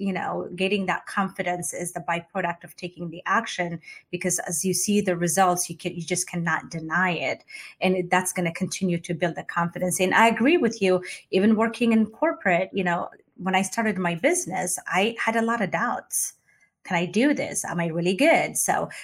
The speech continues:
I think a lot of women, as you said, we, we go through this so much. Um, and it, it could be from the upbringing, it could be the surrounding that we're in. Even when you work for larger companies, usually the men get the, you know,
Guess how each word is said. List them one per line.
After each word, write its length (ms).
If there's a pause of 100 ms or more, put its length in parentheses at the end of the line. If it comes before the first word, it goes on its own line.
(100)
I 60
think 180
a 20
lot 220
of 120
women, 280
as 160
you 80
said, 360
we, 380
we 200
go 180
through 300
this 240
so 180
much. 500 (140)
Um, 400 (420)
and 380 (160)
it, 240
it 160
could 140
be 80
from 240
the 160
upbringing, 680
it 160 (180)
could 180
be 80
the 100
surrounding 800
that 200
we're 180
in. 360 (360)
Even 240
when 140
you 80
work 220
for 140
larger 360
companies, 640
usually 680
the 100
men 440
get 340
the, 380 (320)
you 80
know, 280